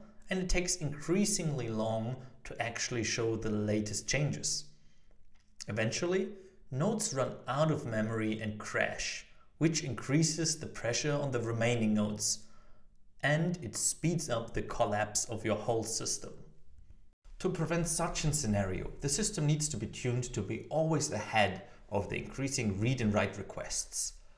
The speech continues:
And you still need a good amount of backup resources to handle peak loads. How do you scale read traffic? I'll give you a hint. This one is the easy one. And it's also the reason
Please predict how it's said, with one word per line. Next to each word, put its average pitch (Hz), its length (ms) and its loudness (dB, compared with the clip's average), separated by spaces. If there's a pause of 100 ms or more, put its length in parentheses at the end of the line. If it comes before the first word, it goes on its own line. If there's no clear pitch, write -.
(360)
And 180 220 2
you 165 80 2
still 226 260 0
need 202 120 6
a 143 40 2
good 190 180 4
amount 135 400 2 (320)
of - 280 -2
backup 107 380 4
resources 104 920 2
to 104 120 -2
handle 107 420 4 (120)
peak 113 280 -2
loads. - 600 -2 (180)
How 214 140 2
do 226 140 -4
you 196 120 2
scale 120 320 2
read 107 240 2
traffic? - 500 -8 (240)
I'll 147 80 -6
give 185 140 0
you 110 100 4
a - 40 4
hint. 101 340 -2
This 92 180 2
one 110 140 0
is - 160 -2
the 101 100 0
easy 107 260 4
one. 87 220 0 (560)
And 147 320 4
it's - 140 -2
also 202 340 0
the 147 80 2
reason 123 560 0